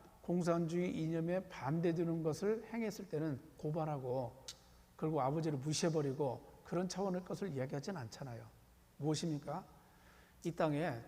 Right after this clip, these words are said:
절대적인 아버지는 한 분이시다. 이런 의미예요. 절대적인 아버지.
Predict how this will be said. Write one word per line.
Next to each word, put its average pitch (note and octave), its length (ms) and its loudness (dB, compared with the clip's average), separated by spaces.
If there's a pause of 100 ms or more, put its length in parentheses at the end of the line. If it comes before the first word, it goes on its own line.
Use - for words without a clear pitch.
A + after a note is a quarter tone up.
절대적인 G3+ 1200 2 (100)
아버지는 C#3+ 400 -2
한 A3 200 -4
분이시다. C3+ 540 -6
이런 E3 220 0
의미예요. A2 360 -6 (240)
절대적인 D3+ 600 -4
아버지. A#2 320 -12